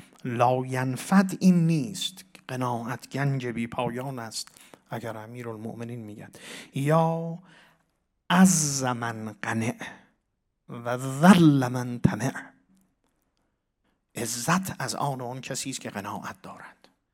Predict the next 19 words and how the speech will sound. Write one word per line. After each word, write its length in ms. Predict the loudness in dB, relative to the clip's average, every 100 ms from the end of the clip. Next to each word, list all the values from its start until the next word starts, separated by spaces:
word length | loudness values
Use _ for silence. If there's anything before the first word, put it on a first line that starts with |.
| _ _ -2
و 100 | 0
ذلت 720 | 0 0 2 4 4 2 -2
از 180 | -8 -6
آن 260 | -2 -2 -2
اون 200 | -6 -10
کسی 280 | -10 -10
است 100 | -10
که 80 | -8
آزمندی 600 | -6 -6 -10 -10 -4 -2
دارد. 440 | -2 -4 -6 -10 -14 _ _ _
باز 240 | -2 -2
به 100 | -6
تعبیر 400 | -10 -10 -10 -10
امیرالمؤمنین 880 | -10 -8 -6 -6 -8 -8 -4 -2 -4 -8 -20 _
در 140 | -4
زیبا 340 | -4 -6 -8 -8
سخنان 540 | -10 -12 -8 -8 -8
قصار 500 | -8 -6 -4 -4 -8 -10 -20 -20 -18 -12
حضرت، 440 | -10 -8 -8 -10